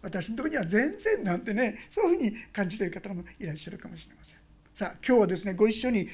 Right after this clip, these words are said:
この生ける水を本当に私たちのものとして受け取らせていただきたい、味わわせていただきたい、そういうことです。さあ、もう一度ですね、三十七節、えー、ご一緒に読んでみましょう。三、はい。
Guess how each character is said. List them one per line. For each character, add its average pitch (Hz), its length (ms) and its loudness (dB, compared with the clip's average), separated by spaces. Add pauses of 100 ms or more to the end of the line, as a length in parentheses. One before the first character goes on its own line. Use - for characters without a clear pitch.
(200)
こ 330 140 2
の 294 120 4
生 269 220 0
け 381 220 4
る 320 160 4
水 247 280 -2
を 220 160 4
本 392 280 -4 (420)
当 359 300 -2
に 403 160 -8
私 370 340 -6
た 302 100 -6
ち 254 40 -12
の 294 120 -2
も 254 120 -4
の 254 100 -4
と 311 140 -10
し - 80 -14
て 262 220 -4 (520)
受 190 160 -6
け - 20 -8
取 170 120 -8
ら 156 80 -8
せ - 120 -14
て - 80 -20 (120)
い - 140 -20
た - 100 -18
だ 247 100 -8
き 254 60 -10
た 349 120 4
い、 - 160 -2
味 180 180 0
わ 170 60 0
わ 170 60 -4
せ - 100 -16
て - 80 -18
い - 40 -18
た 175 140 -16
だ 202 80 -10
き - 60 -14
た 311 140 4
い、 254 80 0
そ 202 140 2
う - 20 6
い 180 40 2
う - 20 0
こ 175 80 -2
と 180 80 0
で 131 100 -12
す。 - 160 -18 (380)
さ - 240 -2
あ、 - 200 -14
も 214 80 4
う 214 40 2
一 214 100 -4
度 208 80 4
で 185 80 -2
す - 140 -6
ね、 190 160 0
三 220 280 4
十 190 120 2
七 214 240 6
節、 - 340 -4 (420)
え 165 140 -2
ー、 160 60 -2
ご 202 100 10
一 214 80 8
緒 233 80 4
に 226 80 8
読 240 100 6
ん 226 40 6
で 202 80 2
み 185 40 2
ま 170 60 2
し 160 140 -2
ょ 170 80 4
う。 170 60 2
三、 170 600 0
は 214 120 8
い。 208 120 2